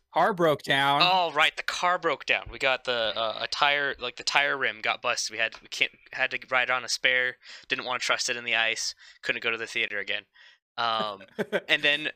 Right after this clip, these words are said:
Speaker 2: the next time, Nathaniel, like, "Okay, we're gonna watch this for the podcast."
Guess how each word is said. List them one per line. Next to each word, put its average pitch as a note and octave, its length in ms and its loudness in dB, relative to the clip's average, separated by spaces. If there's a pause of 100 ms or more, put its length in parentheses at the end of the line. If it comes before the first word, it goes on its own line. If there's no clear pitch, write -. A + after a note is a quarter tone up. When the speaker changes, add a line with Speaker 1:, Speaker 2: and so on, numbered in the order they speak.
(240)
Speaker 2:
the D#3+ 120 0
next D#3 280 0
time, D#3+ 260 2
Nathaniel, D3 360 -4
like, B2+ 220 -4
"Okay, - 200 -6
we're A#2+ 180 -8
gonna C#3 180 -8
watch C3 300 2
this D3+ 140 0
for - 120 -8
the - 60 -10
podcast." E3+ 760 0